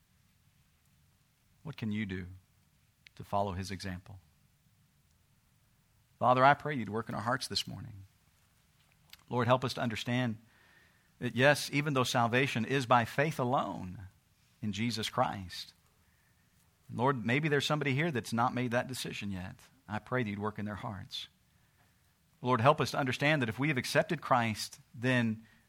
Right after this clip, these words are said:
we are your workmanship, created in Christ Jesus unto good works. And you're our example, Lord,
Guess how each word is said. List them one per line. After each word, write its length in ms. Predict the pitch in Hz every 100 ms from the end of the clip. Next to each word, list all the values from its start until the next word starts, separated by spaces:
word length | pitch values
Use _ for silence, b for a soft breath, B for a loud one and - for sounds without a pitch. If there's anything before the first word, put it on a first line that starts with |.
| B
we 200 | 113 165
are 100 | 131
your 440 | 110 101 127 180 160
workmanship, 720 | 127 170 123 98 - - - _ _ _ _ _ _ _ _ _ _ _
created 520 | - 139 147 214 165
in 180 | 135 131
Christ 400 | - 151 170 -
Jesus 460 | 127 170 123 110 - -
unto 720 | 165 196 208 208 - 175 185
good 300 | 139 139 151
works. 640 | 107 127 117 - - - - _ _ _ b b b b b b b -
And 100 | 110
you're 260 | 120 196 202
our 180 | 170 165
example, 480 | 110 143 175 139
Lord, 300 | 120 127 160